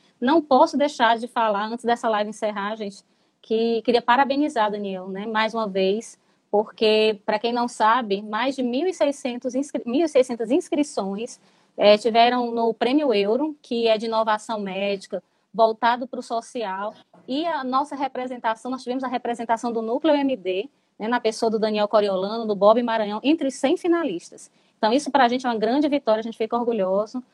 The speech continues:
or-, nós ficamos orgulhosos disso, estamos na torcida e a gente sabe que tem muito mais pela frente.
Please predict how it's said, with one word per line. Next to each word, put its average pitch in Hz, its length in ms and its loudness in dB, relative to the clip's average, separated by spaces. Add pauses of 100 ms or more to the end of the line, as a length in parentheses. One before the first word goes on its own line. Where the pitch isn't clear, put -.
(140)
or-, 214 180 2
nós 247 200 0
ficamos 277 340 0
orgulhosos 208 600 0
disso, 208 520 -4 (320)
estamos 269 360 4
na 262 120 6
torcida 240 420 4
e 233 40 4
a - 20 2
gente 240 160 -4
sabe 214 360 2
que 247 440 -2
tem 226 100 0
muito 262 280 -2
mais 262 220 0
pela 269 240 2
frente. 196 500 -10